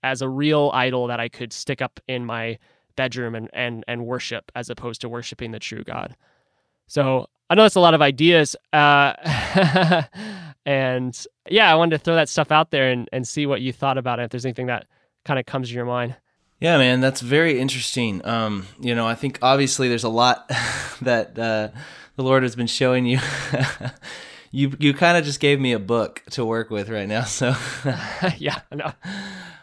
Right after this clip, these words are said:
Speaker 2: Um, which is fine. But yeah, while you were talking, um,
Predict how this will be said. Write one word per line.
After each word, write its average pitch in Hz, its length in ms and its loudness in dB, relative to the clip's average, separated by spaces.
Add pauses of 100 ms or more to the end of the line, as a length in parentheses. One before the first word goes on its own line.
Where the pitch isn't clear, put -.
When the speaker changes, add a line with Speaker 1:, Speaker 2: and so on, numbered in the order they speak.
(120)
Speaker 2:
Um, 110 680 0
which 147 180 0
is 135 140 -4
fine. 131 340 4
But 123 160 2
yeah, 135 140 4
while 131 240 4
you 180 100 0
were 214 80 0
talking, 160 500 -2
um, 120 520 0